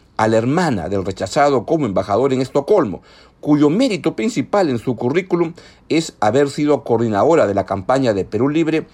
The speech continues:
en el año dos mil veintiuno en Suecia, lo cual constituye sin duda una ofensa a un país como Noruega, con el cual el Perú podría tener muchas ventajas si tuviera una representación adecuada.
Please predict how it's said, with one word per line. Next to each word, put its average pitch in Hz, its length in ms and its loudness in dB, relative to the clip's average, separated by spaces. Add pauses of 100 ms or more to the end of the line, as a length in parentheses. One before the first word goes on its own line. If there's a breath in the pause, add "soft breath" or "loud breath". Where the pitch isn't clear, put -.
(140)
en 95 160 -8
el 95 140 0
año 120 240 2
dos 101 160 0
mil 143 140 0
veintiuno 139 580 -2
en 90 160 -4
Suecia, 101 500 -4 (320 loud breath)
lo 127 100 -2
cual 185 180 2
constituye 123 520 -2
sin 127 240 -2
duda 127 220 2
una 117 240 2
ofensa 110 480 -2
a - 20 -6
un 110 160 -6
país 113 260 0
como 101 240 -4
Noruega, 131 440 0 (260 loud breath)
con 160 160 -2
el 139 120 0
cual 135 360 0 (160)
el 101 160 -4
Perú 123 260 -2
podría 113 300 2
tener 123 200 -2
muchas 175 360 -6
ventajas 131 560 -4 (360 loud breath)
si - 140 -12
tuviera 120 360 0
una 127 240 0
representación 104 800 -4
adecuada. 90 580 -4